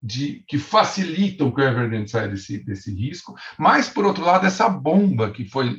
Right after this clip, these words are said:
lançada pelo Wall Street Journal hoje de manhã simboliza e sinaliza que o governo chinês,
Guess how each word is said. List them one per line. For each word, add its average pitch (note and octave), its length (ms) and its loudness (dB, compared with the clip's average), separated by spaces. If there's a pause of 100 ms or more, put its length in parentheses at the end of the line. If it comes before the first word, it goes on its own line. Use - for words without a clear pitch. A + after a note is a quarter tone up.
lançada A2+ 560 2
pelo A#2+ 140 -4
Wall A2 100 2
Street G#2+ 320 -8
Journal G#2+ 340 -4 (300)
hoje A2 220 2
de A2 100 -2
manhã B2+ 480 4 (460)
simboliza G3+ 760 4
e F#3+ 40 0
sinaliza D#3+ 480 4
que D#3+ 100 -8
o - 20 -16
governo D3+ 300 0
chinês, D3+ 500 -6